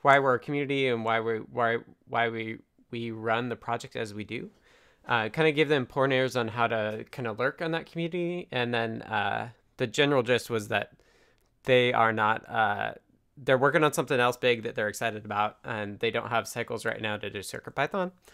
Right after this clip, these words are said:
which is totally cool. And I think we should continue as we are,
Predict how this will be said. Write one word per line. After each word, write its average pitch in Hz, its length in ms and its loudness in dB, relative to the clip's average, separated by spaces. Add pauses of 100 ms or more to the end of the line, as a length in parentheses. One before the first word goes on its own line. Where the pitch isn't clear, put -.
(220)
which - 120 -16
is - 60 -8
totally 214 260 6
cool. 185 440 2
And 135 220 0
I 139 100 2
think 147 220 -6
we 151 80 -2
should 131 280 -4 (300)
continue 127 800 0
as 120 200 0
we 113 140 2
are, 117 320 4